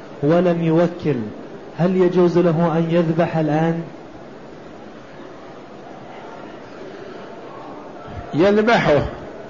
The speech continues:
Speaker 2: إذا لم يتمكن من ذبحه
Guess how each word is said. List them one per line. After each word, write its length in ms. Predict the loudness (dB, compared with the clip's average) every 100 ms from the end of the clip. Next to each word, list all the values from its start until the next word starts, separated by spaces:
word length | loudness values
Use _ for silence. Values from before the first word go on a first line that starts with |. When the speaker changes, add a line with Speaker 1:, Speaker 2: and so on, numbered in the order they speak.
| -16 -8 0
Speaker 2:
إذا 280 | 6 6
لم 200 | 6 6
يتمكن 720 | 4 4 4 4 2 2 4 4
من 360 | 4 4 4
ذبحه 760 | 4 4 4 4 6 6 6